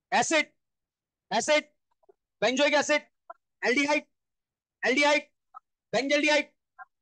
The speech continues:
फिनॉल, फिनॉल, फिनॉल, फिनॉल, साइनाइड,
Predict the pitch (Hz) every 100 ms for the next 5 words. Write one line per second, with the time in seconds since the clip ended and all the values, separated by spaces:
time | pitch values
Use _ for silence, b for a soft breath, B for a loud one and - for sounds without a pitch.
0 | _ - 185 196 - - _ _ _ _
1 | _ _ _ _ 247 285 302 262 - 277
2 | 294 247 - _ _ _ _ _ _ 226
3 | 262 294 302 - _ _ _ _ _ _
4 | _ - - 269 285 311 320 -